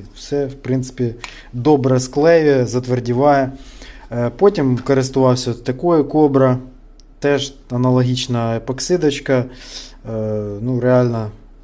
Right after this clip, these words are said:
ну, нарікань ніяких немає. Потім я користувався такою ж самою Кобра, тільки червона упаковка і, е, наповнений, один тюбик був чорний, чорним наповнювачем.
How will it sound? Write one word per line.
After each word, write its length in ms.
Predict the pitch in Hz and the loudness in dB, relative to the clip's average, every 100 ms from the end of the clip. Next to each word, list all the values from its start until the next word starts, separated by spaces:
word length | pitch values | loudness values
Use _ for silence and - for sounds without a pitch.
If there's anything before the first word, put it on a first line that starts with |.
| - - - - | -20 -20 -20 -12
ну, 220 | 254 220 123 - 127 143 143 143 | -6 -6 -6 -8 -6 -4 -2 0
нарікань 440 | 170 180 214 202 | 2 4 2 2
ніяких 380 | 180 165 143 143 | 2 0 -2 -2
немає. 520 | 143 127 104 95 95 - - - - | 0 0 -2 -8 -12 -14 -16 -16 -2
Потім 280 | 190 190 156 | 0 2 0
я 60 | |
користувався 600 | 151 147 143 156 147 143 | 0 -2 0 0 0 0
такою 300 | 131 143 147 | -4 0 0
ж 100 | 143 | 2
самою 320 | 165 156 139 | 2 2 0
Кобра, 420 | 131 180 160 131 123 | 0 2 4 2 2
тільки 540 | 135 127 131 123 117 | 0 0 2 2 0
червона 500 | - 139 131 127 117 | 0 0 2 0 0
упаковка 720 | 113 127 127 180 - 131 113 117 | -2 -4 2 2 2 0 0 -2
і, 260 | 127 123 107 - - - - - 110 | -2 -2 -4 -14 -20 -20 -20 -16 -10
е, 40 | 107 107 104 104 104 104 | -6 -6 -6 -6 -6 -6
наповнений, 1040 | 107 117 135 135 147 123 120 113 110 101 - - - - - | -4 -2 0 2 4 4 0 -2 -4 -8 -12 -20 -20 -20 -16
один 240 | 113 120 127 | -6 -2 0
тюбик 280 | 180 131 123 | 0 0 0
був 220 | 131 135 | 0 0
чорний, 400 | - 131 113 104 98 95 - - - - - - - - - - - - - | 2 2 0 -4 -8 -12 -18 -20 -20 -16 -14 -12 -14 -18 -20 -20 -20 -20 -6
чорним 380 | - 147 127 123 | 0 2 2 2
наповнювачем. 760 | 127 131 123 113 104 104 110 | 0 0 0 -2 -6 -8 -10